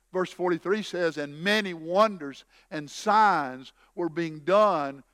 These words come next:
through the apostles." You see, because the early church had purity,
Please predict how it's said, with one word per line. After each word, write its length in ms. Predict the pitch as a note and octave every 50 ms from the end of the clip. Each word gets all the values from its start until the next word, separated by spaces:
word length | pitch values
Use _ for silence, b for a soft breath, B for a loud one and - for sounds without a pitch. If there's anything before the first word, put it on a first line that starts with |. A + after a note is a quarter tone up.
| _ _ _ _
through 220 | - G3+ G3+ G3+
the 120 | F3 F#3 F3+
apostles." 680 | E3+ - - G#3+ A3+ A3 G#3+ - - - G3 D3 G#2+ _ _ b b b b b b b b _ _ _ _ _ _ _ _ _ _ _ _ _ _ _ -
You 80 | F#3
see, 160 | - - B3 A#3+
because 480 | G#3+ G3+ - - A3+ A#3 A#3 A3+ F3
the 80 | F#3+ G#3
early 180 | A3 G#3+ G3+ F#3
church 360 | - - G#3+ G#3 F#3+ - -
had 240 | F#3 F3 D#3+ - -
purity, 480 | G#3+ A3+ A3+ G3+ E3 C3 A#2 B2+ B2